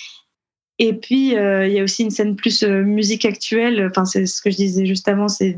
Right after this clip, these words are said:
des collectifs qui, qui se créent, des réseaux d'artistes. Puis il y a pas mal, je dirais, de,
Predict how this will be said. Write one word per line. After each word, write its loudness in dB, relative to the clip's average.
des 0
collectifs -2
qui, -6
qui -2
se -2
créent, -2
des 2
réseaux 0
d'artistes. -2
Puis -6
il 0
y 2
a 0
pas 0
mal, 2
je -2
dirais, 0
de, 2